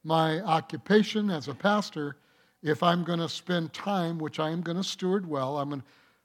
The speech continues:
one week for study, an-, another week, uh, just my wife and I having a great time,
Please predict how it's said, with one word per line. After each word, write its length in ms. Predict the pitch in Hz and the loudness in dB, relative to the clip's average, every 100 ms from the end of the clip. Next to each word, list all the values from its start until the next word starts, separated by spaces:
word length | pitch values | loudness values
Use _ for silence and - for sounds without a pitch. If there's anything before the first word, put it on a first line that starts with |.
| _ _ | _ _
one 540 | 208 131 143 160 170 | -18 -6 -2 0 4
week 300 | 170 190 185 | 4 2 0
for 200 | - 170 | -10 -8
study, 680 | 147 - 170 156 151 156 165 - 160 | -6 -2 0 0 0 -2 -4 -10 -18
an-, 280 | 151 139 - | -14 -14 -10
another 380 | 139 143 156 165 | -2 0 0 -2
week, 420 | 156 170 170 - _ _ _ | 2 0 0 -8 _ _ _
uh, 380 | 151 147 147 143 | -2 0 0 -4
just 260 | 127 139 - | -8 -12 -8
my 140 | 147 | -6
wife 360 | 143 151 160 - | -2 -2 -2 -4
and 140 | 151 | -4
I 340 | 147 147 147 135 _ _ _ | -2 -2 -6 -10 _ _ _
having 360 | 160 160 156 151 | 0 2 0 -4
a 60 | |
great 320 | 127 156 156 | -2 -2 -2
time, 420 | - 151 147 165 | -4 -8 -6 -6